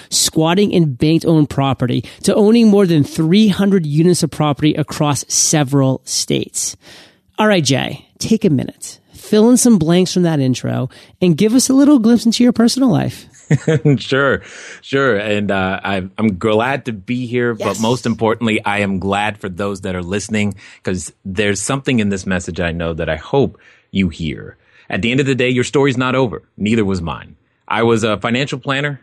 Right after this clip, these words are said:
Speaker 2: uh, and insurance guy for a, a number of years. And my wife, uh, we had experienced a miscarriage is basically what happened.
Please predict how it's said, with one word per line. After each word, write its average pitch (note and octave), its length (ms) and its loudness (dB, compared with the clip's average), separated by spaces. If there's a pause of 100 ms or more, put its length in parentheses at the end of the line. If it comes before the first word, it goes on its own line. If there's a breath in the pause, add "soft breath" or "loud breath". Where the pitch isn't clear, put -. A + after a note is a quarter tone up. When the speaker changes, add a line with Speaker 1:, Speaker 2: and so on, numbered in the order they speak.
Speaker 2:
uh, - 40 -4
and G2+ 460 -4
insurance G2 440 -2
guy F#2 180 -2
for F#2 220 -2
a, F#2 240 -2
a F2+ 180 -2
number A2+ 420 2
of D#2 120 -4
years. C2 420 -14 (360 loud breath)
And G2+ 360 -2
my G2+ 180 -2
wife, A2 540 -2
uh, F#2+ 260 -6
we F#2 460 -8
had A2 120 -2
experienced G#2 440 -4
a F#2 60 -6
miscarriage G2 600 -6
is D#2 140 -12
basically D2+ 460 -8
what B1+ 160 -12
happened. D#2+ 420 -10